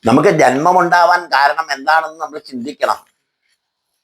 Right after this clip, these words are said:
ഇത്രയും ദുഃഖം അനുഭവിക്കുന്ന ജന്മം നമ്മൾ വേണമെന്ന് വിചാരിച്ചെടുത്തതല്ലല്ലോ. അതാണ് ചോദ്യം. നമ്മൾ വിചാരിച്ചിട്ടല്ല ഈ ലോകത്തിൽ ജനിക്കുന്നത്. അപ്പൊ ജനിക്കാൻ എന്തേ കാരണം എന്ന് ചിന്തിക്കണം. ചിന്തിക്കാൻ അറിയാം,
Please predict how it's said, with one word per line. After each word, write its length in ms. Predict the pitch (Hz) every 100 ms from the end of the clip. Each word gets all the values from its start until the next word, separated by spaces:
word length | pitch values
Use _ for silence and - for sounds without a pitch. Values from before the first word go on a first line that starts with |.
| _ -
ഇത്രയും 360 | 95 139 139 156
ദുഃഖം 320 | 135 - 156
അനുഭവിക്കുന്ന 540 | 151 156 156 151 156 151
ജന്മം 400 | 123 127 147 123
നമ്മൾ 240 | 113 131
വേണമെന്ന് 380 | 139 107 120 151
വിചാരിച്ചെടുത്തതല്ലല്ലോ. 1120 | 151 143 160 139 - 151 135 113 151 151 - - _ _ _ _ _ _ _ _ _
അതാണ് 360 | 98 131 165 160
ചോദ്യം. 400 | 143 120 143 131 - _ _ _ - -
നമ്മൾ 220 | 92 95 143
വിചാരിച്ചിട്ടല്ല 680 | 143 143 151 165 151 135
ഈ 160 | 160 143
ലോകത്തിൽ 420 | 147 139 147 147
ജനിക്കുന്നത്. 640 | 139 120 117 151 135 110 - _ _ - -
അപ്പൊ 140 | 104 151
ജനിക്കാൻ 580 | 120 113 113 165 175
എന്തേ 220 | 170 170 160
കാരണം 320 | 135 135 151
എന്ന് 200 | 160 170
ചിന്തിക്കണം. 600 | 147 120 139 139 131 - _ _
ചിന്തിക്കാൻ 480 | 110 107 127 156 165
അറിയാം, 520 | 143 151 165 151 -